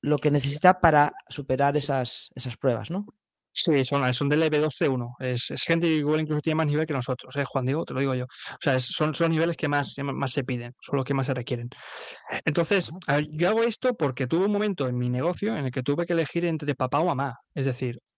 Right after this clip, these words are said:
Speaker 2: o me focalizo o centro mis esfuerzos en la formación de profesores o en dar clases a alumnos, ¿no? Y yo me focalicé más en dar clases a, a, a profes. Y entonces, hoy en día,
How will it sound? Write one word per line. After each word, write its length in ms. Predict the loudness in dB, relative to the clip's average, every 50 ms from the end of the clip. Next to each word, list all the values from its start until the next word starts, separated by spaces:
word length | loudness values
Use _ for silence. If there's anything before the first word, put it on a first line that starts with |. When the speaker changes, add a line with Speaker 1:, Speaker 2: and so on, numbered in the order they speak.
| _
Speaker 2:
o 180 | _ 2 2 2
me 200 | 2 0 0 -2
focalizo 800 | 0 0 0 0 2 2 2 2 2 0 -2 -2 -4 -4 -4 0
o 140 | 0 0 0
centro 280 | 0 0 0 0 0 0
mis 140 | 0 -2 -2
esfuerzos 520 | -4 -2 0 0 0 0 0 -4 -4 -2
en 120 | -2 0
la 140 | 0 0 0 0
formación 720 | 0 0 0 2 0 -2 -2 -2 -4 -2 -2 0 0 0
de 140 | 0 -2 -2
profesores 880 | 0 -2 -4 -2 0 -2 -2 -2 -2 0 0 2 2 2 2 0 -2 -4 -8 -14 -14 -14 -14 -4 _
o 200 | 2 2 4 2
en 200 | 2 0 -2 -2
dar 220 | 0 0 0 -2 -2
clases 440 | 0 0 0 0 0 -4 -4 -2 0
a 80 | 0
alumnos, 440 | 2 2 0 0 -2 -4 -6 -6 -4
¿no? 160 | -2 -2 -2 -2 -6 -12 -18 -20 -8 -4
Y 160 | -2 0 0 2
yo 140 | 0 2
me 100 | 2 0
focalicé 640 | 0 0 -2 -2 0 0 0 0 0 0 0 0 0
más 280 | 2 0 0 0 0 -2
en 120 | -2 0
dar 160 | 0 0 0
clases 400 | 0 -4 -6 -4 -4 -4 -4 -2
a, 200 | -2 -2 -2 -2
a, 340 | -2 -4 -4 -2 -2 -2 -2 -2 -2 -2
a 60 | -2
profes. 460 | 0 -2 -2 -2 -4 -6 -6 -6 -10 -16 -18 -18 -18 -20 -20 -20 _ _ -10 -8 -6 -2
Y 140 | 0 0 0
entonces, 500 | 2 2 0 0 2 0 0 -2 -2 -6 -14 _ _
hoy 300 | 0 2 2 2 2 2
en 180 | 0 0 0
día, 380 | -2 0 0 0 0 0 -2 -4